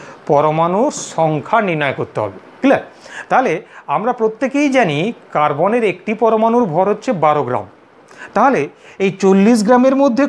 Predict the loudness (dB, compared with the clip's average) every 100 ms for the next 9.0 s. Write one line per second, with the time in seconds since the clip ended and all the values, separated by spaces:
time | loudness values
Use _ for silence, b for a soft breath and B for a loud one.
0 | 0 -2 2 0 2 0 2 2 2 2
1 | 0 0 -2 0 -4 B B B 0 2
2 | 4 4 4 2 2 2 2 -2 -2 2
3 | 2 2 2 2 2 0 0 2 0 0
4 | -2 0 0 0 2 2 0 -4 -12 -20
5 | B B -4 -2 2 0 2 0 2 2
6 | 2 0 0 -2 -4 B B B B -2
7 | 0 0 0 2 2 0 -2 -2 2 2
8 | 2 2 0 0 2 2 2 2 0 -2